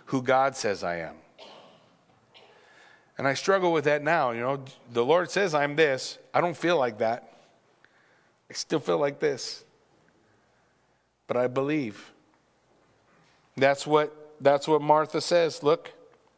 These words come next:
verse twenty-seven, she said, "Yes, Lord, I believe" what? "You are the Christ, the Son of God,"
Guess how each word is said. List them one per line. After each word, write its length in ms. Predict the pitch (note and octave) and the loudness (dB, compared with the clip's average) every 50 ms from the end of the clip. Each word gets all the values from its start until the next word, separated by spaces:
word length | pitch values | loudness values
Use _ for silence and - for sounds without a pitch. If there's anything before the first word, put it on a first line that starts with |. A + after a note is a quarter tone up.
| _ _ _ _ _ _ _ _ _ _ | _ _ _ _ _ _ _ _ _ _
verse 160 | - A#2 A#2 A2+ | -2 -2 -2 -2
twenty-seven, 640 | - - C3 C3 C#3+ C3 - D3 C3 B2 A#2 A#2 | -2 -2 -2 -2 -2 -2 0 2 2 2 2 -2
she 160 | - - B2+ | -6 -6 -6
said, 260 | A#2 - B2+ A#2 G#2+ | -4 -2 -2 -2 0
"Yes, 320 | G#2 A2 A2+ B2+ B2+ - - | 0 0 0 0 -2 -4 -4
Lord, 260 | C3+ B2 A2+ G#2+ G2 | -2 0 0 0 2
I 200 | F#2+ F#2+ G2+ A2 | 0 0 0 -2
believe" 420 | B2+ C3 B2 A2+ G#2+ G2+ G2+ G2+ G2+ | -2 -4 -4 -4 -4 -4 -6 -6 -2
what? 440 | F#2+ G2 F2 E2 - - - - _ _ _ _ _ _ _ _ _ _ _ _ _ _ _ | -2 -2 -2 -2 -4 -12 -20 -20 _ _ _ _ _ _ _ _ _ _ _ _ _ _ _
"You 180 | - F#2 F#2 F#2+ | -8 -2 0 2
are 160 | G#2+ A#2+ B2 | 2 2 0
the 80 | C3 | -2
Christ, 560 | B2+ - - C#3 B2+ A#2+ B2 B2 A#2+ - - - | -2 0 2 2 2 2 0 -2 -6 -12 -14 -12
the 60 | - | -10
Son 240 | - - A#2 A2+ C3 | -6 -2 -2 0 0
of 120 | C#3 C#3+ | -2 -2
God," 460 | C#3 - A2 G#2 F#2 F2+ F#2 - - | -2 0 0 0 0 -2 -6 -10 -14